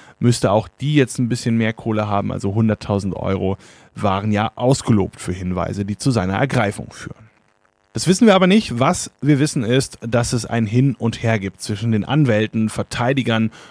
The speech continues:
noch bevor der Prozess gegen ihn überhaupt startet.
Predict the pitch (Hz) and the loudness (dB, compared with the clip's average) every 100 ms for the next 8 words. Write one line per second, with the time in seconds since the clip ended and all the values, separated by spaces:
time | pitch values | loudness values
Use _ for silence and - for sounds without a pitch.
0 | - 120 - 123 139 147 131 123 - 139 | -4 -4 -2 0 2 2 0 -4 -4 -4
1 | - 120 110 98 113 101 101 107 - - | -4 -4 -4 -2 -2 -2 -4 -4 -6 -4
2 | 95 80 - - _ - | -4 -6 -14 -20 _ -20